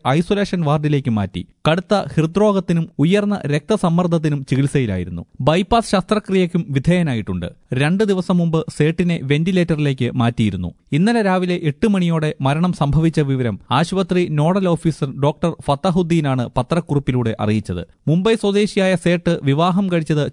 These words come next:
ചുള്ളിക്കലിൽ നിന്നാണ്. വർഷങ്ങളായി ഇവിടെയാണ് താമസം. ദുബായിൽ ബിസിനസ് നടത്തുകയാണ്. ഒരു മകൻ ഉൾപ്പെടെ അഞ്ചു മക്കളുണ്ട്. രണ്ടാൺമക്കൾ ഇരട്ടകളാണ്. രണ്ടുപേർക്ക് ദുബൈയിൽ ബിസിനസ്സാണ്. കൊറോണ രോഗം ബാധിച്ച് മെഡിക്കൽ കോളേജിൽ കഴിയുന്ന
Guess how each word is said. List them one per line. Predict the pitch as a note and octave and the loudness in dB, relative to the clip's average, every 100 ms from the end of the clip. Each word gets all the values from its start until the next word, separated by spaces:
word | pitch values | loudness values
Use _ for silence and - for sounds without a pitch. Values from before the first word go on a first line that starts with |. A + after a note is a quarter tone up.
| - | -2
ചുള്ളിക്കലിൽ | D#3 E3+ G3+ G3 F#3 F3 D#3+ | 0 2 0 0 0 2 0
നിന്നാണ്. | C3+ G#2+ F2 - _ | -2 -4 -6 -10 _
വർഷങ്ങളായി | C3 C3+ F#3+ E3 D#3 D3+ - | -2 0 -2 0 0 0 -2
ഇവിടെയാണ് | C#3 E3+ E3+ C3 G#2+ - | 0 2 2 0 -4 -4
താമസം. | A#2 A#2 G#2+ G2 D#2+ - | -2 0 -2 -6 -10 -2
ദുബായിൽ | D#3 F#3+ G#3+ G3+ - | 0 0 0 -4 -4
ബിസിനസ് | C#3 - F#3+ E3+ | -8 -4 -4 -2
നടത്തുകയാണ്. | C#3 B2+ B2 G#2+ F2+ F2 - _ | -2 -2 -2 0 -2 -4 -10 _
ഒരു | C#3+ F#3 | 2 2
മകൻ | E3 D#3+ G3+ | 0 0 0
ഉൾപ്പെടെ | F3 E3 D#3 D#3 C3 | 0 0 -2 -2 0
അഞ്ചു | D3+ F3 | 0 0
മക്കളുണ്ട്. | D#3 B2+ C3 G#2 F#2 F2+ - - | 0 0 -2 -2 -4 -8 -10 -2
രണ്ടാൺമക്കൾ | D3 G3+ G#3+ G3 F#3+ F3 E3+ E3 | 0 2 2 2 0 0 -2 0
ഇരട്ടകളാണ്. | B2+ D#3+ F3+ D3 G2+ F2+ - - | -2 0 0 -2 -4 -6 -10 -6
രണ്ടുപേർക്ക് | C3 D#3 G3 F3 E3 D3 C#3 B2 | -2 0 2 2 0 0 -2 0
ദുബൈയിൽ | C3 D#3+ D3 C3 | 0 2 0 -2
ബിസിനസ്സാണ്. | B2 B2+ D#3+ B2 F#2+ F2 - _ - | -4 -2 -2 -2 -4 -6 -10 _ 0
കൊറോണ | D3+ F#3 A3 A#3 | 2 2 2 2
രോഗം | G3+ G3+ G3+ | 2 2 2
ബാധിച്ച് | F#3 F3 F3 F3+ - | 2 2 0 0 0
മെഡിക്കൽ | D3 D#3+ G#3 G#3 | 0 0 0 0
കോളേജിൽ | F#3 F3+ F3 F3 | 0 2 0 0
കഴിയുന്ന | E3+ E3+ | 0 2